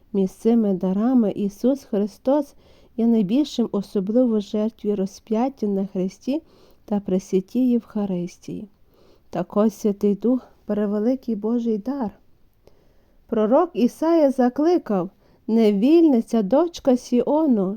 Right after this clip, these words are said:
скинь ланцюги зі своєї шиї".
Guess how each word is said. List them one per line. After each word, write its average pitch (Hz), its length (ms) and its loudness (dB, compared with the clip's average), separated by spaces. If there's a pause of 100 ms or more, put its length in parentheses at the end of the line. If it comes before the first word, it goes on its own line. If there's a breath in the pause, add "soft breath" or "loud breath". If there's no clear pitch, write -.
(160)
скинь 370 440 4
ланцюги 269 600 2
зі 262 140 -2
своєї 269 380 -2
шиї". 208 580 -2